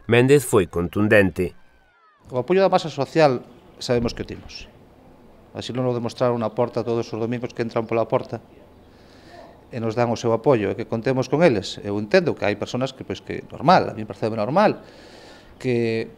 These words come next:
Speaker 2: que se apoyen, bueno, pois neste caso, pois, os, os firmantes no manifiesto. Eh, pero é que non se trata deso. Eu me parece que a Sociedade Deportiva Chantada, eh,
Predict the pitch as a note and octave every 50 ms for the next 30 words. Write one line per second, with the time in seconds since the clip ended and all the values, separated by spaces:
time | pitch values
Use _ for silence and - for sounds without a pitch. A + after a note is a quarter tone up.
0 | - - B2+ G#2+ - A#2+ A2+ - C3+ B2+ B2 C3 C3 B2 A#2+ A#2+ A#2+ A#2 A2 -
1 | C3 A#2 F#2+ F2 - F#2+ F#2+ G2 - G#2+ - - A2 G2+ - A2 G2 - G#2+ G2
2 | - A2 - - - - - A2 - - - G#2 A#2+ C3 B2+ B2+ B2 - B2+ A#2+
3 | A2 - - - - A#2+ A#2+ B2 A#2+ B2+ B2+ C#3 C3+ - G3 F3+ F#3+ - - E3
4 | - - - - - - - D#4 - - - - - - - - - - - -
5 | - - - - - D#3 D3+ D3+ D3 C#3+ C#3 C3+ C3 C3 B2+ B2 B2 A#2+ - -
6 | - - - E3 F3+ F3 G#3 G#3+ G#3+ G3 F3+ - D3 C#3+ C#3 - A#2+ C3 C#3+ C3
7 | A#2 - - G#2 F#2+ - - - _ _ _ _ - _ - - - A#2 C3 C#3+
8 | C3 - C#3 C#3 C3 - D3+ C#3+ D3 C3+ C3 C3 B2 - C#3 - D3 D3+ D#3+ D#3
9 | D#3 D3 D3+ D3 D3 D3 D3 D3 - D3 D3 C#3 E3 D3+ C3 A2+ G#2 - - -
10 | - - - - - - - - - - - - - - - - A#2 B2 A#2+ A#2+
11 | A#2 A2+ A2 G#2 G#2 -